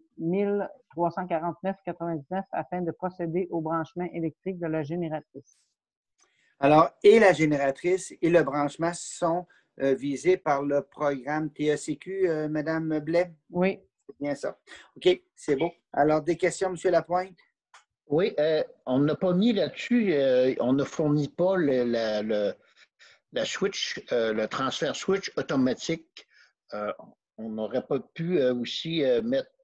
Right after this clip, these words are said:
Speaker 3: dans cette résolution-là qu'il faut aussi ajouter du matériel supplémentaire ?
Speaker 2: Ben, je pense qu'il y a, le transfert switch était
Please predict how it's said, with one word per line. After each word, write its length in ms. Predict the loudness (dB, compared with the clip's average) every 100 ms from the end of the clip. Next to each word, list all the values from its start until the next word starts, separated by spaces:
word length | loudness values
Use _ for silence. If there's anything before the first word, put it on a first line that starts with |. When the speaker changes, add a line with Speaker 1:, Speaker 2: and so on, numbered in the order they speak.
| _ -8
Speaker 3:
dans 140 | -6
cette 240 | -6 -10 -6
résolution-là 880 | -6 -4 -6 -6 -4 -2 0 0 -2 -8 -20 -20 _ -16
qu'il 120 | -6
faut 260 | -2 -2 -2
aussi 320 | -6 -2 -2 -2 -2
ajouter 540 | -2 -2 -2 -2 -4
du 120 | -2
matériel 500 | -4 -4 -4 -2 -2
supplémentaire ? 720 | -4 -6 -6 -6 -6 -6 -6 -10 _ -20 _ -20 _ _ -20 _ -20 _ 0
Speaker 2:
Ben, 220 | 2 2
je 80 | 4
pense 260 | 2 2
qu'il 160 | 0 4
y 100 | 4
a, 120 | 4 0 -4
le 220 | 0 0 0 -10 -18
transfert 460 | -2 -2 2 2 2
switch 340 | 0 -8 -6
était 220 | -6 -6